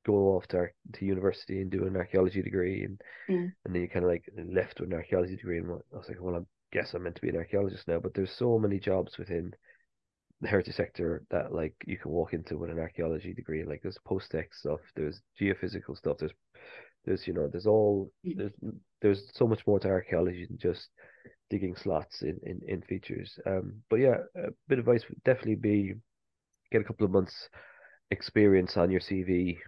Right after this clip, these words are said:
Speaker 1: before you go into a job, um, with com-, community archaeology or, or public archaeology, um, and just give it a go. Like, it's, it's a great job,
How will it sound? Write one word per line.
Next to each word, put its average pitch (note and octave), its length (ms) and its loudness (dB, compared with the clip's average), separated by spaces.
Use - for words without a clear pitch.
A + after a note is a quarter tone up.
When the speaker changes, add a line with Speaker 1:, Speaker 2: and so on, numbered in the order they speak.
Speaker 1:
before F2+ 340 -2
you E2 200 0
go F2+ 180 8
into E2+ 240 2
a D#2+ 40 -2
job, D#2+ 400 2
um, D#2+ 440 -4
with G2 120 -8
com-, - 160 -14
community F2+ 300 0
archaeology E2 540 -2
or, D#2+ 120 -2
or - 120 -6
public - 280 -12
archaeology, E2 680 -6
um, F2+ 340 -6
and G2 100 -2
just - 220 -8
give F#2+ 100 -6
it F#2 80 -4
a E2+ 60 -4
go. G2 320 4
Like, F2 260 -8
it's, - 420 -12
it's - 200 -8
a - 40 -12
great G#2+ 220 2
job, G2+ 340 0